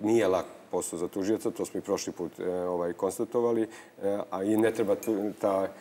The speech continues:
optužni akt da bude na dvesta sedamdeset šest strana, već treba da bude, e, precizan, tačan, sa materijalnim dokazima s kojima raspolaže i, e, ovaj, su-, na sudu je da ceni, jel tako, iskaz koji će,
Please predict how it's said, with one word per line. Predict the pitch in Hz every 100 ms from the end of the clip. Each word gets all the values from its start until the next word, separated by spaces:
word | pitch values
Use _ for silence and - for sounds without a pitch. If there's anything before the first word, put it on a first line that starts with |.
| -
optužni | 107 95 101 98 104
akt | 98
da | 92
bude | 92 101 95
na | 92
dvesta | 95 92 101
sedamdeset | - 92 95 92
šest | 98 90
strana, | 104 107 117
već | 110 107
treba | 107 104
da | 98
bude, | 95 98 92 - - - -
e, | 92 95 92 85 92 82 82 -
precizan, | - 113 - 101 104 87
tačan, | 110 107 - 113 98
sa | - 90 90 - -
materijalnim | 95 98 98 95
dokazima | 90 101 104 92 95
s | -
kojima | - 101 101
raspolaže | 92 - 120 131 120 127
i, | 120 120 113 - - - 101
e, | 110
ovaj, | 110 107 107 104 104 98 - -
su-, | - 120 120
na | 113
sudu | - 110 101
je | 104
da | 95 98
ceni, | - 101 101 92 - -
jel | 95
tako, | 90 95 -
iskaz | 92 - 90
koji | - 98 92
će, | - 90